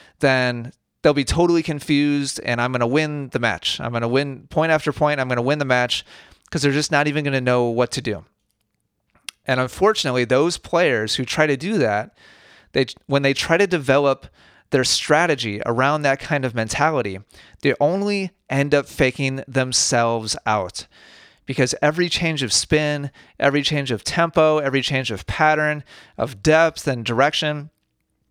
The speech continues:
makes it more and more likely that they'll make mistakes. And most points end with mistakes. I just did a, an analysis of Wimbledon twenty nineteen,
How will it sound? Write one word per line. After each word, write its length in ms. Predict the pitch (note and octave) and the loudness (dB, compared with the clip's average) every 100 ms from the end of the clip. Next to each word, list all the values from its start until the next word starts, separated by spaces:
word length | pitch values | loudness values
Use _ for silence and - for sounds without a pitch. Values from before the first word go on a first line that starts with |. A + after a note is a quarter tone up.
| - | -16
makes 260 | - D3+ D3 | -2 0 2
it 80 | D#3 | 0
more 340 | C3 C3 E3+ | 0 0 0
and 120 | F#3 | 0
more 220 | D3+ E3+ E3+ | 0 2 2
likely 420 | D#3 G3 - B2+ | 2 0 -2 -2
that 340 | B2 A#2+ G#2 | 2 0 0
they'll 280 | B2 B2+ C#3+ | 2 2 2
make 440 | C3 A#2 A#2 - - - - - - | -2 -2 -2 -6 -20 -20 -20 -20 -4
mistakes. 720 | C3+ - G3 G3+ - - - - _ _ _ | -2 0 0 -2 -4 -6 -8 -12 _ _ _
And 200 | - A#2+ | -2 -2
most 540 | A#2 B2+ D3+ E3+ - - | 2 2 2 0 -6 -4
points 440 | C3+ C3+ C#3+ - | -2 0 -2 -4
end 420 | - C3+ C#3 C#3+ C#3+ | -2 -2 0 -2 -4
with 580 | A2 B2 B2 C3+ - - _ _ _ - | 0 2 2 -2 -12 -20 _ _ _ -4
mistakes. 720 | C3 C3 - D3 - - - - _ _ _ _ _ _ - | 0 2 2 0 0 -6 -6 -12 _ _ _ _ _ _ -12
I 140 | A#2 C3 | -4 0
just 220 | C#3+ D3 | 0 2
did 180 | D#3 D3 | 2 4
a, 180 | C3 A#2 | 2 0
an 120 | B2 | -2
analysis 720 | B2 A#2+ C#3+ C3+ - A2+ A2+ | 0 0 0 0 -2 -2 0
of 220 | A#2 G#2+ | -2 0
Wimbledon 440 | B2 D3 C3+ A2+ A2 | -2 0 0 0 -2
twenty 280 | - C3 B2 | -4 -2 -2
nineteen, 640 | A#2 A#2 - E3 C3+ G#2 | -2 -4 -6 -6 -6 -8